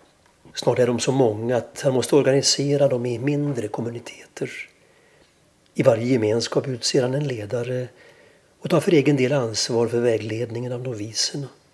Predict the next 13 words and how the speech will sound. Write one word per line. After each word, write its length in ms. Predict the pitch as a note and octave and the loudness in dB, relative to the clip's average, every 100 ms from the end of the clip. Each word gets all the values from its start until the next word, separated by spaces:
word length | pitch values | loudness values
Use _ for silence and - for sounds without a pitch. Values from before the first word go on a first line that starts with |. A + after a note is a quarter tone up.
| _ _ _ _ _ _ _ _ _ _ _ - | _ _ _ _ _ _ _ _ _ _ _ -6
Så 220 | - A3 | 2 4
såddes 400 | G#3+ F3 C3 C#3 | 4 2 0 0
de 180 | - A#2+ | -2 -6
första 420 | A#2 D3 - - | -4 -4 -4 -6
fröna 640 | A#2+ - C3+ B2 B2+ B2 A#2+ - | -6 -4 -4 -2 -4 -6 -12 -10
till 140 | - | -4
den 180 | A#2+ A#2+ | 2 2
rörelse 580 | D3 C3+ A2 A#2+ B2 - | 4 2 0 -4 -4 -2
som 160 | - C#3 | -2 -2
skulle 220 | - C#3+ | 0 0
uppkallas 560 | A#2 - B2 A2+ A#2+ | 0 -2 -2 -2 -2
efter 200 | - - | -2 -2
Benedikt 880 | C3 C#3 A2 G#2+ G#2+ - - - - | -4 -4 -6 -8 -12 -16 -20 -20 -20